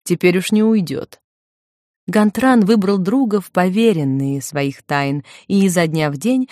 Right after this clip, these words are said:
рассказывал ему о своих успехах. Он заставлял его даже присутствовать в качестве соучастника на своих свиданиях, так как сумел весьма остроумным способом добиться свиданий с Луизой Ореоль.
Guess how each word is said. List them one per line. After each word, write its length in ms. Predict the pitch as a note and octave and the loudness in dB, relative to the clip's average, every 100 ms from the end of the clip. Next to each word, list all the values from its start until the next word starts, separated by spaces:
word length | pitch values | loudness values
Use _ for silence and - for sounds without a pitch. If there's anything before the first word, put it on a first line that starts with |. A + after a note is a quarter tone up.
| - | -8
рассказывал 760 | - F#3 - - C#4+ B3 A#3 A#3 | -2 -2 -2 -2 -2 -2 -2 -2
ему 480 | G3 F#3+ F#3 G#3+ G3+ | -2 -2 0 -2 -4
о 80 | - | -6
своих 580 | - D3+ D3 D#3 F3 - - | -6 -4 -4 -4 -8 -14 -12
успехах. 760 | G#3 - - C3 - - - _ _ _ _ _ _ _ | -10 -8 -8 -10 -10 -20 -20 _ _ _ _ _ _ _
Он 220 | - G3+ | 2 2
заставлял 580 | F3+ F3+ - F3+ F3 F3 | 2 0 0 0 2 2
его 440 | E3 E3+ D#3 D#3+ E3 | 0 -4 -4 -2 -2
даже 360 | E3 E3 D#3 | 0 -2 -2
присутствовать 720 | - D#3+ - E3+ - D#3 D#3+ | -6 -6 -6 -8 -10 -8 -8
в 60 | - | -6
качестве 480 | - D#3+ E3 - D#3+ | -4 -4 -4 -8 -8
соучастника 840 | - D#3+ - C4+ A#3 - D3+ - | -6 -6 -6 -4 -4 -4 -6 -4
на 100 | D3+ | -4
своих 300 | D3 D3+ D3 | -4 -4 -4
свиданиях, 720 | - - F#3+ D#3 C#3 C#3 D3 - _ - _ | -6 -6 -2 -2 -2 -6 -8 -14 _ -20 _
так 180 | - C#4 | -2 0
как 200 | C4 - | -2 -4
сумел 400 | - A3+ A#3+ A3+ | 0 2 4 2
весьма 460 | F3 F3 F#3+ F3+ - | -2 -4 -2 -4 -4
остроумным 640 | D#3+ - E3 D#3+ D3+ D3 | -8 -2 0 2 0 -2
способом 640 | - - C4 - G3+ G#3+ - - - | -6 -6 -6 -4 -4 -4 -6 -16 -2
добиться 520 | F3+ G3 D4 - A#3+ | 0 2 0 -2 -10
свиданий 640 | - E3+ D#3+ F#3 F3 D#3+ | -6 -4 -2 0 0 -4
с 140 | D3+ - | -6 -6
Луизой 540 | D#3 E3+ F#3+ F3 F3 - | -4 -4 -4 -6 -8 -6
Ореоль. 560 | F3 G3 G3 D3 C3+ | -4 -2 -2 -4 -8